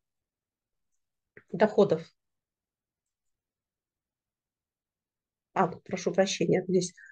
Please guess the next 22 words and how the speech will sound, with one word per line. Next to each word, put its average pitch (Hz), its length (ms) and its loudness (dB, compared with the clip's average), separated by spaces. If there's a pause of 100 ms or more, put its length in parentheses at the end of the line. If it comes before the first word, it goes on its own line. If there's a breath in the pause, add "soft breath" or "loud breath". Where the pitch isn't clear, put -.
(140 soft breath)
расходы, 185 560 6 (1200 loud breath)
<coughs> - 1400 0
что, - 360 6 (240)
э, 180 300 8
списываем, 330 800 6
и, 285 300 4
соответственно, 196 1040 0
э, - 40 -14
счета 269 560 4
списания. 175 720 0 (1000)
Вот 185 260 4
они 170 220 4
у 180 60 0
нас. 180 300 -4 (500 loud breath)
Э, 208 220 8
и 226 480 4 (800)
если 185 960 2
у 196 100 4
нас 175 240 4
доходов, 403 560 6
то, 311 340 6
соответственно, 208 720 4